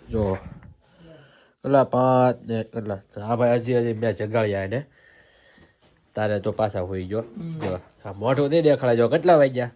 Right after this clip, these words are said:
Speaker 1: જાહો જલાલી, જાહો જલાલી કહેવાય આને. હું? હાલો ભાઈ, જાગો વિજયભાઈ, વિજયભાઈ, બાર આટો મારવા જાય. હાલો, જાગો.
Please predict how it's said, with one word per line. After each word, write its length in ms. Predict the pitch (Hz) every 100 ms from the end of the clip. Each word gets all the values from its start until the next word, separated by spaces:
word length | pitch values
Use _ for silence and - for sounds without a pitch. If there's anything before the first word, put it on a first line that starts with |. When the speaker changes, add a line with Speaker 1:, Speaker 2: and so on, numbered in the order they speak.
| _ -
Speaker 1:
જાહો 240 | 127 156
જલાલી, 500 | 165 185 196 202 196 139 - _ _ _ _ _ _ 175 180 - _ -
જાહો 220 | 120 143
જલાલી 380 | 131 139 127 113
કહેવાય 260 | 123 113
આને. 180 | 98 92
હું? 280 | 113 151 131 - 120 - - - - - - 117
હાલો 220 | 120 175
ભાઈ, 160 | 190 185
જાગો 220 | 147 170 226 226 -
વિજયભાઈ, 480 | 151 180 170 160 147 - - - - - - - - - - -
વિજયભાઈ, 440 | 160 196 220 240 - - 202 170 156 147 135 -
બાર 140 | 151 170
આટો 180 | 170 175
મારવા 220 | 165 165
જાય. 120 | 156
હાલો, 160 | 170 175
જાગો. 360 | 170 190 190